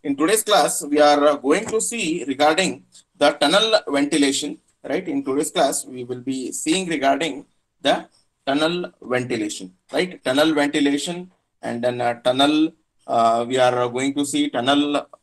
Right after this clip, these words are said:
uh, your tunnel lining, why we need to have the tunnel lining, right? Uh, all these things, and then a tunnel drainage.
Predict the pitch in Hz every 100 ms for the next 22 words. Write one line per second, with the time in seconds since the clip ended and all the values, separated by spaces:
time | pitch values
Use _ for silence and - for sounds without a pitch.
0 | _ _ _ - 120 117 113 110 117 123
1 | 131 151 127 123 131 135 156 117 120 143
2 | 135 135 135 139 139 131 123 131 131 127
3 | 120 120 120 117 120 123 117 113 117 139
4 | - _ _ - 123 143 - _ _ 147
5 | 127 127 - 160 175 180 - 175 156 -
6 | - 135 131 131 131 131 127 120 135 151
7 | 143 - 120 139 165 165 -